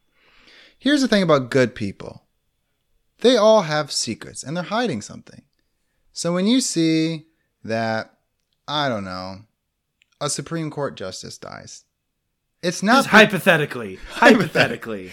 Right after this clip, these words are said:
Speaker 1: <laughs> Let's say in this made-up world, that Supreme Court justice dies.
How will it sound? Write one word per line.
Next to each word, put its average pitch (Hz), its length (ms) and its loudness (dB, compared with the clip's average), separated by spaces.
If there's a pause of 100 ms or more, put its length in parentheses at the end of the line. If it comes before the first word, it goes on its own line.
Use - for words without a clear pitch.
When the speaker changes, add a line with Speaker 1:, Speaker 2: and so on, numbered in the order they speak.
(120)
Speaker 1:
<laughs> - 140 -6
Let's 302 140 -2
say 214 160 2
in 185 60 -2
this - 180 -8 (240)
made-up 139 480 0
world, 107 440 -8 (220)
that 180 140 -6
Supreme 185 380 -4
Court 160 240 -6
justice 104 400 -16
dies. - 380 -20